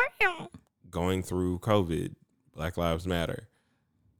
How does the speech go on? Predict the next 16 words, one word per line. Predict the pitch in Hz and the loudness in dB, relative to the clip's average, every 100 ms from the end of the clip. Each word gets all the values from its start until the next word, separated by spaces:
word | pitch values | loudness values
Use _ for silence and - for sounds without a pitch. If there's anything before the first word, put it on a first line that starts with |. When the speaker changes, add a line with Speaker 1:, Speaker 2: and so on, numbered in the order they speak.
| - | 0
Speaker 2:
all | 92 101 | 2 4
of | 101 | 2
these | 92 87 | -2 -4
experiences | 80 - 117 120 92 85 82 76 | -6 0 2 4 2 0 -4 -4
and | 76 | -6
having | 82 90 87 82 | -2 0 0 -2
a | 82 | -4
time | 107 104 104 | -2 -2 0
capsule | 90 85 - 87 | -2 -4 -6 -6
of | - 76 78 80 87 _ _ - | -4 -4 -4 -6 -8 _ _ -8
talking | - 127 131 90 | 2 2 2 -2
to | 80 | -2
our | 80 | -2
grandmother | 73 69 64 - - _ - | -6 -8 -8 -14 -20 _ 0
Speaker 1:
Right. | 147 143 151 156 | 4 4 4 2
Speaker 2:
about | 151 87 90 | 2 4 4